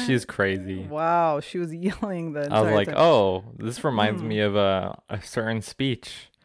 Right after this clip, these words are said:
Speaker 2: Mm.
Speaker 1: in, uh, in Europe." <laughs>
Speaker 2: Right?
Speaker 1: Sort of reminding me of,
Speaker 2: Yeah.
Speaker 1: seriously.
Speaker 2: Mm-hmm.
Speaker 1: Um, but
Speaker 2: Yes, scary.
Speaker 1: Yeah, very weird. And so the R N C happens, and this Kyle,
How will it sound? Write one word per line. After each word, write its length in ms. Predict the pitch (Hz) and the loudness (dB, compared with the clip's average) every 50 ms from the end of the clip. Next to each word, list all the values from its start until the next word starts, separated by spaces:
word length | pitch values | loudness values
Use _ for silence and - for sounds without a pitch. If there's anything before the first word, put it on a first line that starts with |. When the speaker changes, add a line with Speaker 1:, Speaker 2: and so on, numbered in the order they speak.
| _ _ _ | _ _ _
Speaker 2:
Mm. 180 | 214 - - - | -12 -12 -6 -2
Speaker 1:
in, 220 | 104 104 104 101 | 0 0 2 2
uh, 280 | 101 98 98 95 95 - - | 2 2 2 0 0 -2 -4
in 180 | - 101 101 | -4 -4 -2
Europe." 480 | 104 107 113 117 110 95 92 92 - - 104 104 - - - - | 0 2 4 4 4 4 4 0 -2 -4 -6 -6 -6 -8 -4 -2
<laughs> 460 | - - 160 - - - 160 - - | 0 2 2 2 2 0 0 0 2
Speaker 2:
Right? 420 | - 151 143 180 185 196 214 226 254 | 2 4 4 6 4 4 4 4 4
Speaker 1:
Sort 140 | 151 147 | 6 8
of 100 | 135 123 | 8 8
reminding 340 | 117 117 120 131 165 190 170 | 8 8 6 4 4 4 4
me 120 | 120 104 95 | 2 2 4
of, 180 | 92 92 92 | 4 2 2
Speaker 2:
Yeah. 200 | 160 165 165 160 160 | 2 2 2 4 2
Speaker 1:
seriously. 500 | - 98 98 92 - - 98 90 90 98 - - | 2 0 0 -2 -4 -6 -8 -8 -8 -10 -14 -14
Speaker 2:
Mm-hmm. 560 | 196 175 175 180 180 175 185 180 180 185 185 98 | -12 -10 -8 -8 -6 -6 -6 -8 -8 -8 -6 -2
Speaker 1:
Um, 500 | 95 95 92 90 90 92 92 104 123 - _ _ _ _ _ | 0 0 0 0 0 -4 -8 -10 -12 -16 _ _ _ _ _
but 200 | 156 143 135 - | 6 6 8 6
Speaker 2:
Yes, 480 | 185 180 165 160 160 - - - - _ | 6 2 0 0 -2 -6 -14 -20 -20 _
scary. 640 | _ - - - - 185 185 180 170 160 151 - - _ _ _ _ _ _ _ _ _ _ | _ -20 -12 -6 -4 -2 0 0 -2 -4 -6 -10 -14 _ _ _ _ _ _ _ _ _ _
Speaker 1:
Yeah, 280 | - 117 110 95 92 95 - | 0 2 2 2 2 0 0
very 240 | 101 117 127 131 123 | 2 2 4 4 2
weird. 560 | 113 98 104 101 95 92 90 87 87 87 104 _ _ _ _ _ - _ | 2 0 0 0 0 0 -2 -4 -6 -8 -14 _ _ _ _ _ -14 _
And 200 | - 127 131 120 | -2 -2 -2 4
so 320 | - 139 123 120 113 - - - _ _ _ _ _ _ _ _ _ _ | 6 8 8 8 6 4 -2 -14 _ _ _ _ _ _ _ _ _ _
the 340 | 113 107 98 95 - - 120 | -14 -14 -14 -12 0 2 4
R 140 | 117 117 113 | 4 6 4
N 100 | 110 104 | 2 0
C 180 | - 113 104 | -2 -4 -2
happens, 500 | 101 101 98 98 - 101 98 98 92 95 | 0 0 0 0 0 -2 -4 -4 -4 -4
and 120 | 107 104 104 | -4 -2 -2
this 200 | 101 98 - - | -2 -4 -4 -8
Kyle, 720 | - - - 107 107 104 104 104 101 98 95 95 98 107 | -12 -2 2 4 4 6 6 4 4 2 2 0 -4 -8